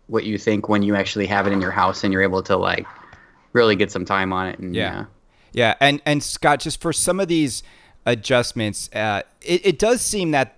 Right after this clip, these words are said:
Speaker 2: the, the ball guide and the rail there into that upper spinner shot, is that something, that feedback, that early feedback from operators and players, has that made its way into the manufacturing process at Spooky? Are, are they opening that up a little bit, if that's been some of the feedback, or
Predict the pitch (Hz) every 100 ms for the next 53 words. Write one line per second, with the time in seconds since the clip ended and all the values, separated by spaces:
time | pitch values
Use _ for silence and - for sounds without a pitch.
0 | - - 123 117 - 113 98 120 123 113
1 | 104 104 104 98 101 110 107 104 101 95
2 | 107 104 107 107 98 98 _ - - 113
3 | 110 - 123 107 120 104 - - - 160
4 | 202 233 - 294 - 269 240 208 - 170
5 | - - 190 190 151 117 135 127 143 147
6 | 156 - 139 131 117 - 120 113 123 -
7 | 127 120 117 107 - 120 117 107 110 107
8 | 147 175 165 - 123 123 131 131 - 120
9 | 120 117 117 117 113 110 110 110 104 117
10 | 110 - 110 107 - 104 - 104 90 -
11 | 202 202 196 131 120 117 117 120 113 120
12 | 120 110 120 147 156 147 127 139 139 117
13 | 113 113 - 117 110 120 107 - 135 143
14 | 131 110 101